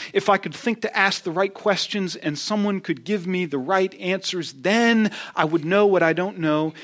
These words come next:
and I could be a different person. If only, if only, if only. I look around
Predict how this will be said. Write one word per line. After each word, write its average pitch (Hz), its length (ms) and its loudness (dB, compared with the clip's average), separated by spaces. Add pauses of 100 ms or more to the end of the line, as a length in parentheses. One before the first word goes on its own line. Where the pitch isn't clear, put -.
(140)
and 156 160 2
I 160 80 4
could 147 240 -8
be 147 320 -2
a - 100 -4
different 143 420 -6
person. 208 520 -8
If - 180 -6
only, 214 580 2
if - 200 -8
only, 202 460 -2
if - 280 -8
only. 202 500 0 (680)
I 143 60 -6
look 202 260 0
around 190 540 4